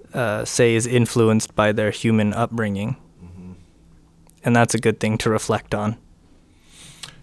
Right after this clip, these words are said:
Speaker 2: Yeah, I mean, when the episode starts, they're talking about her. It's like, this is an amazing person.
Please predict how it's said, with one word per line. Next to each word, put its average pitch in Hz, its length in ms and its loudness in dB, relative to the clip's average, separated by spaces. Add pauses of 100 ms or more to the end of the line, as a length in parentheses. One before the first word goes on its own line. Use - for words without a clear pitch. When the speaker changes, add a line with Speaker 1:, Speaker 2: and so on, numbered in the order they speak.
(240)
Speaker 2:
Yeah, 95 140 -6
I 90 40 -4
mean, 92 140 -4
when 95 120 -2
the 90 100 -2
episode 90 440 -6
starts, 95 360 -4
they're 85 100 -10
talking 92 260 -6
about 76 280 -4
her. 73 220 -6
It's 71 140 -12
like, 71 300 -10 (580)
this 165 160 -2
is 82 120 -6
an 76 60 -8
amazing 73 420 -8
person. 62 480 -10